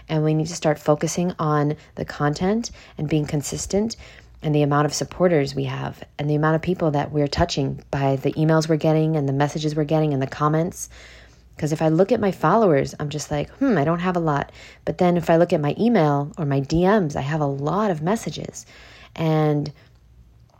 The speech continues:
I have people that really re-, like, care,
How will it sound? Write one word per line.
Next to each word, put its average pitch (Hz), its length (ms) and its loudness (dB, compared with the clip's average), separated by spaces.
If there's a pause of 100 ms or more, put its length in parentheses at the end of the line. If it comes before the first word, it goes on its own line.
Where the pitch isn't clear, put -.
(180)
I 156 60 -14
have 170 280 0
people 185 300 0
that 151 260 0
really 165 540 4 (600)
re-, 160 200 2 (100)
like, 147 240 0
care, 180 540 2